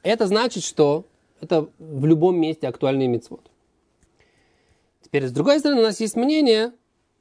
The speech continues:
Раби Ишмаэль в одном, в одном из вариантов, что всегда, да, приход в землю, приход означает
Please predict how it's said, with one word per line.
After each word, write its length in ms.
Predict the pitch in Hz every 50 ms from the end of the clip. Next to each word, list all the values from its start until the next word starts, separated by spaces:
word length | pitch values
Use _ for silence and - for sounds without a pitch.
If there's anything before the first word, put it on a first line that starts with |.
| _ _
Раби 260 | - 175 175 190 196
Ишмаэль 480 | - - 202 185 160 147 135 139 156 143
в 80 | 139
одном, 320 | 139 147 151 165 160 160 151
в 60 | 143
одном 340 | 147 147 160 160 151 160 147
из 80 | 143
вариантов, 480 | 143 151 156 147 143 151 175 175 233 226 - _ _ _ _ _ _ _ _ _ _ _ _
что 360 | _ - - - 175 170 170 -
всегда, 800 | - - - - - 254 202 214 196 185 233 - 151 120 110 - _ _ _ _ _ _ _ _ _ _ _ _
да, 360 | - 143 156 175 214 226 - _ _ _ _ _ _ _ _
приход 500 | - 151 147 - - 202 185 151 143 - _ _ _
в 60 | -
землю, 280 | 143 151 147 151 156 - - - 147 165 -
приход 480 | - 175 180 170 - 220 247 330 349 330
означает 760 | 220 175 160 156 151 151 - 202 214 226 226 226 220 -